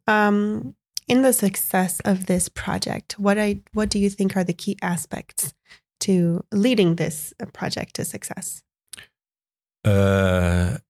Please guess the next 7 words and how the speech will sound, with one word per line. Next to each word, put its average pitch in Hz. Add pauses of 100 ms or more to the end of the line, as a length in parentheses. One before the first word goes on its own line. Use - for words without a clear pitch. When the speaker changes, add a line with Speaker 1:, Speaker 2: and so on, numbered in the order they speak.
(340)
Speaker 2:
be 101
prepared 107 (1700)
and, 95
uh, 90
having 92
a 85
good 87